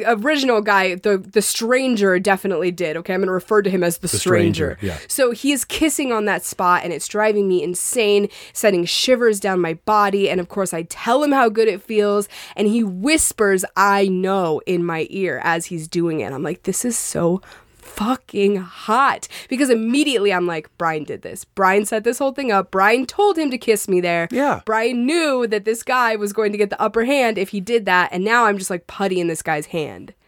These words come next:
Speaker 2: Well, that's just it. So when you talk to these guys, you're not telling them stuff like that. They're not getting those little details. You, you know,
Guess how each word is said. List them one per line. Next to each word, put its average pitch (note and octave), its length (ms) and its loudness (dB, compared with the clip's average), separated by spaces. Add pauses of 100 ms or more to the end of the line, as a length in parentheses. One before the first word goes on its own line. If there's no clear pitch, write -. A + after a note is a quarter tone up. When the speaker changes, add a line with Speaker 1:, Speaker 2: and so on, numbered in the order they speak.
(140)
Speaker 2:
Well, F3+ 180 2
that's F#3+ 240 2
just E3 260 2
it. - 240 0 (240)
So E3 280 2 (180)
when D#3 220 4
you A3+ 280 4
talk B2+ 260 4
to - 80 -4
these G#2 220 0
guys, G#2+ 240 2
you're G#3 100 4
not A#3+ 180 2
telling G#2+ 360 0
them F#2+ 100 -2
stuff - 300 -4
like F#2 220 -4
that. A2 140 2
They're F3+ 120 2
not F#3 160 0
getting C3 300 2
those A2+ 180 2
little A2 200 0
details. G2 680 -2
You, E3 200 0
you F3+ 120 0
know, A#2 220 2